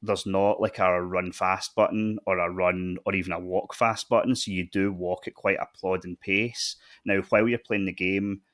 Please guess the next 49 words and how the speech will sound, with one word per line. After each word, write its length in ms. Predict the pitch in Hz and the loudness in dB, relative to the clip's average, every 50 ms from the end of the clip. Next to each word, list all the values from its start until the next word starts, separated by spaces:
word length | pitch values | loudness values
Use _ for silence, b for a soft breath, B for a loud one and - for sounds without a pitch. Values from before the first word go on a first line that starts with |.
| _ _ _ _ _ _ _ _ _ - | _ _ _ _ _ _ _ _ _ -2
I 60 | 95 98 | 0 0
actually 260 | 95 - - 101 90 | 0 -2 -4 -6 -4
like 280 | 85 90 98 101 95 - | -2 0 -2 -2 0 2
that 220 | 123 117 117 - | 4 4 4 4
because 240 | - 104 - 101 101 | 0 -6 -8 -8 -10
it's 100 | - - | -10 -10
very 380 | - - 98 90 87 90 95 92 | -6 -2 0 2 2 2 2 0
atmospheric, 840 | 90 85 - 78 90 - - - 92 92 98 110 110 - - - - | 0 -2 -2 -6 -10 -10 -6 -2 0 0 2 0 -2 -4 -6 -10 -6
and 80 | - 101 | -4 -4
I 40 | - | -4
think 220 | - 117 117 - | -4 -6 -6 -6
it 40 | - 87 | -6 -8
would 160 | 87 87 90 | -8 -10 -10
ruin 280 | 92 90 87 92 101 | -8 -6 -4 -4 -2
it 80 | 110 - | -2 -4
if 120 | - - | -4 -4
you 60 | - 101 | -4 -2
were 80 | 92 95 | -2 -2
able 140 | 92 92 | -2 -4
to 120 | 90 - 87 | -8 -8 -10
just 180 | - 90 - | -10 -8 -6
run 160 | 92 90 90 90 | -6 -6 -4 -4
about 240 | 87 90 87 80 | -4 -4 -4 -4
doing 200 | 82 92 90 90 | -6 -6 -6 -6
donuts. 540 | 90 90 90 98 110 117 113 - - - - - _ _ _ _ _ _ _ _ _ _ _ _ _ 107 98 - | -4 -4 -2 0 0 0 -2 -4 -8 -12 -12 -14 _ _ _ _ _ _ _ _ _ _ _ _ _ -20 -2 2
But 260 | 110 98 95 92 - - - _ _ _ _ _ _ _ - | 4 6 6 4 2 -2 -8 _ _ _ _ _ _ _ 0
I 60 | - | 0
can 220 | - - - 110 95 | 0 0 -2 -2 0
see 280 | - - - 113 107 | 2 2 2 2 0
how, 240 | 101 101 104 98 95 | 0 2 2 2 2
see 180 | 92 - - 110 | 2 2 2 2
on 100 | 101 95 | 2 2
a 40 | 90 | 0
subsequent 560 | - - 92 82 - - - - 90 - - | 0 0 -2 -2 -2 -6 -8 -8 -8 -8 -2
playthrough 380 | - - 92 87 - - 117 104 | 0 2 2 2 2 2 2 2
when 120 | 98 98 | 2 2
you're 160 | 92 90 90 | 0 -2 -2
like, 280 | 92 90 90 - - - - _ _ - | -2 -4 -6 -8 -10 -16 -20 _ _ -4
"I 60 | 95 | -4
need 180 | 92 92 90 - | -4 -4 -8 -10
to 60 | 92 | -8
go 120 | - 92 | -8 -8
to 120 | - - 90 | -8 -8 -8
this 240 | 85 90 82 - - | -6 -6 -6 -2 -2
end 220 | 87 90 92 82 | -2 -2 -4 -6
of 80 | 90 87 | -6 -6
this, 360 | 90 - - - - - - _ _ _ _ _ _ _ _ _ _ _ _ - | -4 -4 -4 -8 -10 -10 -14 _ _ _ _ _ _ _ _ _ _ _ _ -4
like, 280 | 98 87 - - _ | -4 -4 -4 -4 _
base, 560 | - 92 92 95 101 101 - - - - - | 2 4 4 4 2 0 -2 -6 -8 -8 -10